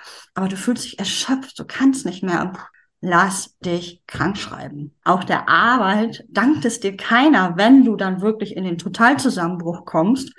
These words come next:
Ich war neun Monate krank. Ich war neun, hab neun Monate gefehlt und musste danach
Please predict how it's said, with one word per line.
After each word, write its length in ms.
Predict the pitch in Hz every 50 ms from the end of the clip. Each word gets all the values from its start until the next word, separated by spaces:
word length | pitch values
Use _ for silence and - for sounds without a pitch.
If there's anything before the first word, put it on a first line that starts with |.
| - _ -
Ich 160 | - - -
war 80 | 196 208
neun 400 | 214 214 202 208 214 220 214 208
Monate 460 | 190 190 190 180 175 175 170 170 -
krank. 460 | - - - 147 143 143 160 - - _ -
Ich 160 | 165 - 156
war 80 | 165
neun, 240 | 165 165 190 208 214
hab 100 | 196 -
neun 340 | 160 170 175 202 247 277 277
Monate 380 | 247 202 202 202 202 - - 208
gefehlt 460 | - 208 - - - 165 165 160 156
und 100 | 147 160
musste 240 | 165 170 - - 156
danach 460 | 156 151 151 156 180 220 262 262